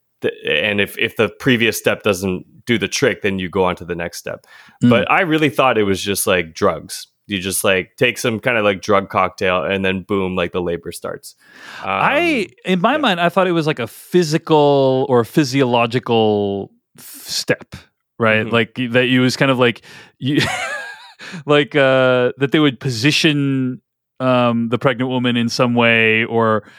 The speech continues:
Speaker 2: you know, put her in some kind of posi-, like, physical position that would, like, make labor more likely. Uh, so I had absolutely no idea about any of this stuff,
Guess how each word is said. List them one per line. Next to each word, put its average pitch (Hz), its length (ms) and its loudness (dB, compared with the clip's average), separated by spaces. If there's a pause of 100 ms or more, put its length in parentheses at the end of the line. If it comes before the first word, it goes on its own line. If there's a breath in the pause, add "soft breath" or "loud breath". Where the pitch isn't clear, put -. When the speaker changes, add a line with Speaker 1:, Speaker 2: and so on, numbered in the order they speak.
(240 loud breath)
Speaker 2:
you 131 100 0
know, 113 260 4
put - 300 0
her 139 140 4
in 131 120 2
some 135 160 0
kind 127 180 0
of 110 140 -2
posi-, 113 340 -4
like, 120 220 2
physical 123 680 2
position 104 600 -2
that 104 140 0
would, 107 160 -2
like, 101 220 0
make 107 280 0
labor 104 300 -2
more 98 200 -2
likely. 113 640 0 (500 soft breath)
Uh, 117 180 2
so 196 160 2
I 247 40 6
had 294 100 2
absolutely 185 340 0
no 165 160 2
idea 156 200 2
about 156 180 0
any 214 100 2
of 165 60 0
this 139 120 0
stuff, 127 320 0